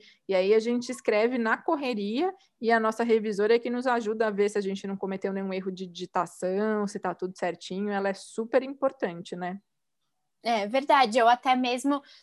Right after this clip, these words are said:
Speaker 2: atualizar algum dado de alguma coisa que quando a gente escreveu o texto, tava acontecendo de um jeito, mas aí no dia que o jornal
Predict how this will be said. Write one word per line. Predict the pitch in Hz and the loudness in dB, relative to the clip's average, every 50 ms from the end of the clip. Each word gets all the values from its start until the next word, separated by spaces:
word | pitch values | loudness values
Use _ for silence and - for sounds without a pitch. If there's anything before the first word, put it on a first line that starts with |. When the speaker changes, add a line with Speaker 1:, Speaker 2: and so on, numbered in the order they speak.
| _ _ _ | _ _ _
Speaker 2:
atualizar | - 240 254 254 - 285 269 262 262 254 226 262 262 254 254 | 2 2 2 2 2 0 0 0 -2 -2 2 4 6 6 6
algum | 240 226 214 247 220 226 | 4 2 -2 -6 -6 -2
dado | 233 233 240 240 240 233 214 220 233 | 2 4 6 6 6 4 0 -4 -6
de | 214 240 | -2 -2
alguma | 226 226 226 247 240 233 | -2 -2 -2 -4 -6 -6
coisa | 233 - 247 226 220 233 226 | -6 -4 -6 -6 -6 -8 -8
que | - 262 247 | -8 -8 -6
quando | - - 262 240 277 277 | 0 2 2 4 4 2
a | 269 | 2
gente | 240 269 277 277 - 311 | 0 0 -2 -2 -4 -8
escreveu | - _ 302 269 240 254 240 233 | -4 _ -2 0 0 0 -2 -2
o | 254 | -2
texto, | - - 269 - 254 277 - - - 311 - _ _ _ _ _ _ _ - | -2 -2 0 0 0 -2 -4 -6 -8 -8 -8 _ _ _ _ _ _ _ 2
tava | 254 247 233 | 2 4 4
acontecendo | 254 254 277 254 254 262 254 - 254 254 254 254 226 | 0 0 -2 -6 -6 -6 -8 -8 -8 -6 -6 -6 -6
de | 220 240 | -4 -4
um | 240 254 | -4 -2
jeito, | 226 262 240 247 269 285 - 320 | 0 2 2 2 0 0 0 0
mas | 294 277 262 247 254 247 254 | 2 4 4 2 2 2 2
aí | 233 233 240 | 2 2 2
no | 240 240 240 | 2 0 -2
dia | 220 214 233 262 254 | -2 0 0 0 0
que | 254 - 269 | 0 -2 -4
o | 254 | 0
jornal | 240 262 247 247 247 247 240 233 226 226 226 | 2 2 0 0 0 2 4 4 4 2 0